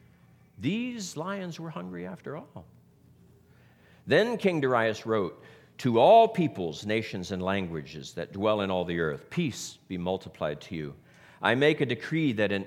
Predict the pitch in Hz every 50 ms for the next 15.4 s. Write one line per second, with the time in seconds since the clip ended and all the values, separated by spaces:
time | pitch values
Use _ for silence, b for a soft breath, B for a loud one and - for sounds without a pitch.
0 | - - 135 160 208 202 202 202 196 220 226 226 233 226 - - 107 117 107 107
1 | 113 139 190 196 151 107 92 87 85 85 82 92 110 123 139 139 - - 147 127
2 | 104 82 78 69 60 - B B B 87 92 110 139 147 131 101 80 64 - -
3 | - - - _ - - 92 110 135 135 113 85 - - - - - - _ -
4 | - - - - 117 127 131 120 107 95 85 60 53 - - 95 98 92 90 -
5 | - - - 143 135 107 87 69 50 50 - B B B B B 87 82 - -
6 | 90 82 85 80 85 80 73 73 69 - 90 76 65 62 - - - _ - _
7 | _ _ b b b b - 85 90 98 87 85 85 85 78 76 73 71 85 80
8 | 78 73 71 65 - - - B B B B B - 87 87 85 - 151 196 180
9 | 120 85 73 - - - _ - 90 78 76 - - 82 80 92 92 82 80 76
10 | 76 82 76 71 65 - - - - B B B B B B B B B 87 90
11 | - - - - 110 104 - - 110 104 104 101 - - - - 87 80 71 67
12 | 62 62 - - _ b b b b b - 131 170 175 160 135 - - 143 127
13 | 120 117 117 113 113 120 123 - - 101 95 - - 98 98 98 101 101 101 101
14 | 95 92 87 - - - 120 117 135 135 131 123 95 110 104 104 95 - - -
15 | 98 85 82 82 80 82 80 -